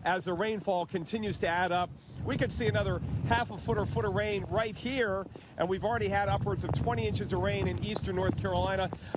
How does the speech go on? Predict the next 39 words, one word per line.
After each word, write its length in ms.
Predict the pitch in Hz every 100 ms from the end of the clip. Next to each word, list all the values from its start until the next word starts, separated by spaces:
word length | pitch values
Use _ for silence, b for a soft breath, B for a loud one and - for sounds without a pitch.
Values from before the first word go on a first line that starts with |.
| B
Across 520 | 170 - 240 233 -
the, 240 | 208 196
uh, 40 | 180
bridge 560 | 147 240 262 240 -
where 300 | 185 196 190
the, 200 | 180 180
uh, 60 | 170
policemen 540 | - 180 220 - 202
are 280 | 196 196 190 - B -
over 220 | 185 190
in 60 |
Wrightsville 440 | 185 208 - 196 165
Beach, 360 | 208 202 - - B B -
uh, 180 | 160
they 320 | 165 208 247 220
reported 540 | 208 - 214 208 180
over 400 | - 196 180 185
eighteen 400 | 220 247 - 220
inches 280 | 208 190 160
of 80 | 180
rain 300 | 185 190 180
at 160 | 170
lunchtime 600 | 170 196 196 - 196 175
today. 420 | 143 180 180 170 156 B B
No 160 | 165 190
telling 380 | - 208 196 170
how 80 |
much 240 | 180 160 -
more 160 | 175
they've 220 | 165 160 -
picked 260 | 170 -
up, 160 | 175 151 B B B
but 200 | 175 180
n-, 180 | 175 165 156
I'm 240 | 175 226
not 220 | 214 214
gonna 140 | 208 180
be 80 | 165
surprised. 760 | - 160 196 190 165 160 -